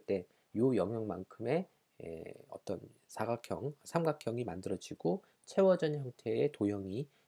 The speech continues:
어, 그려지는 것을 확인하실 수 있을 겁니다. 같은 방법으로, 어, 똑같은 디엑스에프 파일을 이번에는 회로도에서 한번, 어, 불러보도록 하겠습니다.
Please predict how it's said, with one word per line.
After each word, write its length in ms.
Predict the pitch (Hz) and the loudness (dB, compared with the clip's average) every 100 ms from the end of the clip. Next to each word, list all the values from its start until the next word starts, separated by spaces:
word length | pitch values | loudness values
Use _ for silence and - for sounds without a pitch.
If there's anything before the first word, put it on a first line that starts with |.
| - | -14
어, 120 | 87 | -14
그려지는 500 | - 107 101 - 90 | 0 4 4 0 -6
것을 360 | 87 80 160 180 _ _ - | -8 0 2 2 _ _ -8
확인하실 420 | 127 123 120 - | -6 -4 -6 -6
수 160 | 98 - | -8 -6
있을 240 | 92 - | -6 -6
겁니다. 380 | 90 - - - - _ _ _ _ _ _ _ _ _ _ _ _ _ _ _ _ _ _ | -8 -10 -12 -14 -16 _ _ _ _ _ _ _ _ _ _ _ _ _ _ _ _ _ _
같은 280 | - - 165 | -2 0 4
방법으로, 680 | 160 143 120 110 113 156 - | 4 4 2 2 2 0 -4
어, 280 | 101 92 92 87 _ _ | -10 -10 -10 -14 _ _
똑같은 420 | - 151 - 135 | -2 0 -2 -4
디엑스에프 540 | 127 123 - 117 - | 0 0 0 -4 -4
파일을 480 | - 135 117 98 123 127 | -6 -2 -2 -2 -6 -4
이번에는 580 | 104 107 107 110 151 170 _ _ - | -2 -2 -2 -4 -4 -6 _ _ 2
회로도에서 460 | 208 208 160 127 | 4 4 2 0
한번, 340 | 113 107 127 143 _ | -4 -4 -4 -6 _
어, 80 | - - _ _ _ _ _ | -20 -20 _ _ _ _ _
불러보도록 500 | 113 107 92 - 98 | 0 0 -2 -6 -4
하겠습니다. 480 | 123 - 82 - | -4 -4 -12 -16